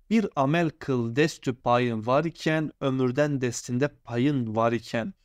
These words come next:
Ö S Y M'nin en sevdiği sanatlardan biridir. Sizden ricam durdurun bulmaya çalışın. Çünkü Ö S Y M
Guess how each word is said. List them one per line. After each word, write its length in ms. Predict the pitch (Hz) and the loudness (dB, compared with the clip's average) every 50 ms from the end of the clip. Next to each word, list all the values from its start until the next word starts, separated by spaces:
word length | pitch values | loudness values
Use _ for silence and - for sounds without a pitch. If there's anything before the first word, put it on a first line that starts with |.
| _ _ _ | _ _ _
Ö 160 | - 175 185 | 0 2 2
S 180 | 190 - - 208 | 2 2 2 0
Y 60 | 196 | 2
M'nin 280 | 180 175 160 139 131 - | 2 2 0 0 -2 -2
en 220 | - 208 226 233 208 | 0 0 2 2 0
sevdiği 400 | - - 180 165 156 151 170 165 | 0 0 0 0 2 0 -2 -2
sanatlardan 760 | - - 151 151 147 - - 156 147 151 175 202 208 202 175 | 0 0 2 0 0 0 0 0 2 2 2 2 0 0 2
biridir. 400 | 180 170 147 131 127 123 - - _ _ _ _ - | 2 2 2 2 -2 -4 -4 -6 _ _ _ _ -14
Sizden 420 | - - 170 165 165 196 196 190 | -8 -8 -4 0 2 2 2 2
ricam 460 | 175 147 143 143 131 123 127 127 127 | 2 0 2 2 2 2 0 -2 2
durdurun 460 | 151 165 165 - 202 196 196 175 143 | 2 2 2 2 2 2 2 2 0
bulmaya 380 | 127 127 127 127 123 127 135 139 | 0 0 2 2 2 2 0 0
çalışın. 580 | - - 131 123 120 113 - - 123 117 113 - _ _ _ - | -2 -2 -2 -2 -2 -2 -2 -4 -4 -6 -6 -10 _ _ _ -4
Çünkü 260 | - 190 185 - 165 | -2 -2 0 0 0
Ö 180 | 143 143 143 | 2 2 0
S 180 | 139 - - 143 | 0 0 -2 0
Y 100 | 135 127 | 0 2
M 260 | 127 135 156 185 190 | 2 2 2 0 0